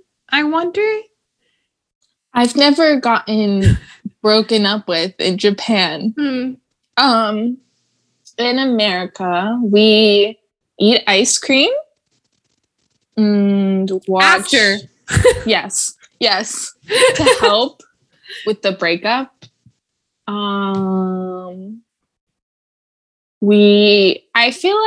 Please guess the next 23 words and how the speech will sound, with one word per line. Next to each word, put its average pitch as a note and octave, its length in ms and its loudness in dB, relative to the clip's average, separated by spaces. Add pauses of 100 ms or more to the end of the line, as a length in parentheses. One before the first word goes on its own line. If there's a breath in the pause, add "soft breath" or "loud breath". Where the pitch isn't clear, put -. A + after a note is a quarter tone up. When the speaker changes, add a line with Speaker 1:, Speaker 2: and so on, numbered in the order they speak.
(120)
Speaker 2:
like, G4 220 -6 (1080)
uh, G3+ 1000 -2 (220 loud breath)
Speaker 1:
We E4+ 200 0
watch, E4+ 480 0
like, F4 180 -2
a E4 80 0
romantic D4+ 800 -2
movie C#4+ 480 0
and A3+ 80 2
Speaker 2:
Yes. A#3 420 4
Speaker 1:
cry. A3+ 460 0 (300)
Speaker 2:
Yes. G#3+ 640 -2 (1080 loud breath)
The D4 180 4
first - 600 -2
time G#3 480 -2
that F#3+ 160 -2
I F#3 100 0
was F#3+ 180 -2
broken F#3+ 480 -4
up E3+ 260 -8
with, F3 520 -2 (560)
it A3 160 4
was G3+ 680 0